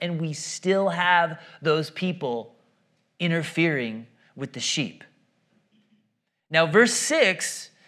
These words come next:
says that no one understands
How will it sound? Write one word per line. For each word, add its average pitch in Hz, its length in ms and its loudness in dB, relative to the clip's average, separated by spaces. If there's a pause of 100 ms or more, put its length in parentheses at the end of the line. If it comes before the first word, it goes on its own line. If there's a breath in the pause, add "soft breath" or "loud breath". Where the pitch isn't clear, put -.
(200 soft breath)
says 185 640 2
that 151 280 -2
no 156 260 -4
one 226 200 0
understands 131 1040 -10